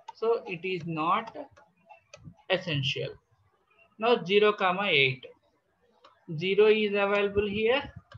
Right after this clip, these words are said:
eight is available here. Okay, this is also not redundant. Okay, next,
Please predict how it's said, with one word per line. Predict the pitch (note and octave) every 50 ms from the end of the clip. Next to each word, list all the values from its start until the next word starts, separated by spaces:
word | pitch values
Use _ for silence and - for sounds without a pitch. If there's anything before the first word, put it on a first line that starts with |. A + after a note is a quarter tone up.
| - _ - - - - - -
eight | F#3+ F#3+ F#3+ F#3+ F#3
is | G3+ G3 F#3+ E3+
available | F3+ E3 D#3 D#3 D#3 D3+ D3 D3 D#3 F3 F#3+
here. | E3+ - D#3+ C#3+ C3 C3+ - C3+ - - - _ _ _ _ _ _ _ _ _ _ _ _ _ _ _ _ - _ _ _ -
Okay, | F#3 F3 - B3 C4 C4+ C4
this | G3 E3+ F#3+ F3+ F3+ F#3+
is | G3 F#3+ F3 - -
also | D#3+ E3 D#3+ D#3 D#3 - E3+
not | E3 E3 D#3+ E3+ G3+ B3 C4 - - - - - - - -
redundant. | - E3 D#3+ D#3+ D3+ D3 C#3+ C#3 C3 C3 C3 B2+ B2+ B2+ B2+ - - _ _ _ _ _ _ _ _ _ _ _ _ _ _ _ _ _ _ _ _ _ - - _ _ _ _ F#3+
Okay, | F#3 F3+ F#3 A#3 B3+ C4+ - - _ - - _ _ _ - _ _ _ _ _ _ -
next, | G3 G3+ G3+ G3 G3 - - - -